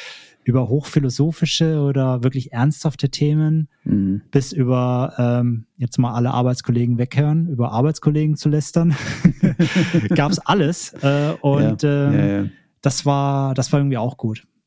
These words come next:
Speaker 2: Ja.
Speaker 1: Und dann gibt's aber auch mal so Momente, wo ich wirklich merke, ich bin gestresst, wenn ich jetzt antworten muss.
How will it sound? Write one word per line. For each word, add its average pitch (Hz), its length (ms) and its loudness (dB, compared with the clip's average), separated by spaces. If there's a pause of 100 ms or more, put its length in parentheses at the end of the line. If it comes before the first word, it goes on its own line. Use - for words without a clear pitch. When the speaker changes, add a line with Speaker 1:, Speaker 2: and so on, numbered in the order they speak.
(160)
Speaker 2:
Ja. 101 160 0
Speaker 1:
Und 92 80 2
dann 139 120 2
gibt's 185 200 -2
aber 156 120 0
auch 156 160 0
mal 160 120 2
so 156 100 0
Momente, 147 500 0
wo 135 100 0
ich 135 140 -6
wirklich 143 320 -2
merke, 135 360 -2
ich 151 180 -8
bin 131 140 0
gestresst, - 580 -4
wenn 131 80 2
ich 120 60 -4
jetzt 127 140 -8
antworten 113 500 -4
muss. 113 320 -8